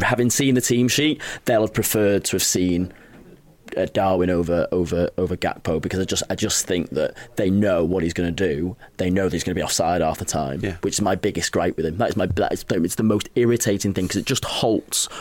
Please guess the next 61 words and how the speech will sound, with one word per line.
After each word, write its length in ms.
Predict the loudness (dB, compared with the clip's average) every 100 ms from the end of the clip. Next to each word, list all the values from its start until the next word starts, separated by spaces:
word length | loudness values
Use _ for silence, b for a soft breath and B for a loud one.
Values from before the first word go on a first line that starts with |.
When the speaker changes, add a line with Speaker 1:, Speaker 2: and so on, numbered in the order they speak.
| B
Speaker 1:
all 240 | 2 4 4
momentum. 640 | 4 4 2 2 -2 -4 B B
You 80 | -4
can 160 | -2 0
complete, 420 | 0 2 0 2
you 80 | 0
can 120 | 2
have 200 | 0 0
the 60 | 0
ball 360 | 2 2 2
for, 260 | 2 0 0 B B B
for, 300 | -4 0 0
for 140 | 0 -2
two 160 | 0
or 40 | 0
three 220 | 2 2
minutes. 360 | 2 0 -2 -6
You 40 |
can 120 | -4
be 40 | -2
building 300 | 0 2 2
up, 60 | 0
and 80 | -2
you 40 |
can 100 | -4
feel 180 | -2 0
like 100 | 0
you 40 |
can 100 | 0
be 80 | 0
really 220 | 2 2
building 320 | 2 2 0 -2
up 80 | -4
to 80 |
something, 440 | -4 -2 -2 -4 -6 B B B 0
and 160 | 2
then 260 | 2 2 -2 -4
he 140 | -2
will 120 | -2
just 160 | -2 -4
kill 180 | -4 -4
it 160 | -4 -2
by, 180 | -2 -2 -4 -2
with 100 | 0
a 60 |
silly 400 | 0 2 2 2
offside. 480 | 0 0 0 2 2
They're 180 | 2 2
not 160 | 0
even 140 | 0 0
tight 320 | -2 -2 -2
half 240 | 0 0
the 80 | -2
time. 300 | -2 0 2
That, 100 | 0
Speaker 2:
Yeah. 40 | 0
Speaker 1:
that 200 | -2 -4
he's, 300 | -4 -2 -4 B B B -2
and 180 | 2
that's 180 | 2 0
so. 380 | 0 2 2 0